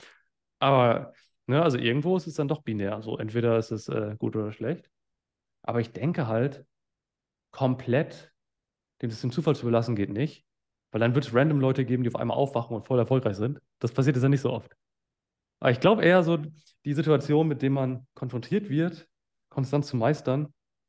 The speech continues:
ist halt, äh, das, wie man den, den Zufall und den, das Glück umgehen kann.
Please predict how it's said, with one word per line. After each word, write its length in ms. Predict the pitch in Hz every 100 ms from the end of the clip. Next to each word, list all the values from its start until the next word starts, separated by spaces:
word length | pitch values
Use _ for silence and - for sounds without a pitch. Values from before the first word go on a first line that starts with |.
| _ _
ist 120 | -
halt, 140 | 107
äh, 280 | - 110 107 107 _ _ _ _ _ _
das, 240 | - 120 -
wie 40 |
man 180 | 120 110
den, 280 | 113 113 - 117
den 120 | 107
Zufall 360 | - 135 120
und 140 | 113 107
den, 120 | 101
das 200 | 113 110
Glück 240 | 127 127
umgehen 320 | 127 117 127 127
kann. 320 | 117 127